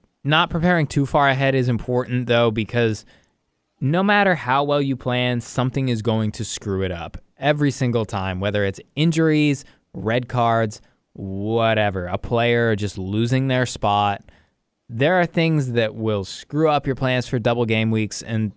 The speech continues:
screw up your plans for single game weeks when you plan four or five weeks ahead. I think it's fine to think about that kind of stuff, um, but just, you know, not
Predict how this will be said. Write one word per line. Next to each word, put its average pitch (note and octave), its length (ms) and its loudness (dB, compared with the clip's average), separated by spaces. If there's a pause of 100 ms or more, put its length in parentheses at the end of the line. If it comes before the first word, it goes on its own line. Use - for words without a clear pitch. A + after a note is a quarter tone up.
(140)
screw - 320 -2
up G3+ 100 -2
your A#3 80 2
plans A#3 300 0
for A#3+ 120 2
single F3 500 0
game G#2+ 260 2
weeks G2+ 260 -2
when A2+ 140 0
you A2 80 0
plan A#2 340 0
four A#2 320 0
or G#2 60 2
five G#2+ 320 0
weeks A2 240 -2
ahead. G#2+ 380 0 (300)
I - 100 0
think B3 100 4
it's E3+ 120 0
fine E3 420 2
to G#2+ 60 0
think D3+ 300 -2
about G3+ 260 2
that G#3 180 2
kind G#3 200 0
of F#3+ 80 -2
stuff, - 560 0 (460)
um, A#2+ 580 2 (640)
but C3+ 360 0 (140)
just, F3 380 0 (460)
you D#3+ 180 0
know, E3 180 4
not F3+ 460 2